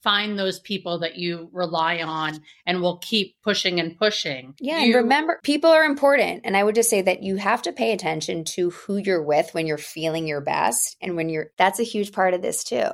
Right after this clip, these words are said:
Speaker 1: Yeah, for sure. That, that's a huge one. As I look up at a photo of me and my best friend,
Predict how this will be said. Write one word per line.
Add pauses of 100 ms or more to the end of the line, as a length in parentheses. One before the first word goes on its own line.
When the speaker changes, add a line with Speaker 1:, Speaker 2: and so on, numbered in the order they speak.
(160)
Speaker 1:
Yeah, (100)
for
sure.
That,
that's
a
huge
one. (240)
As
I
look
up
at
a
photo
of
me
and
my
best
friend,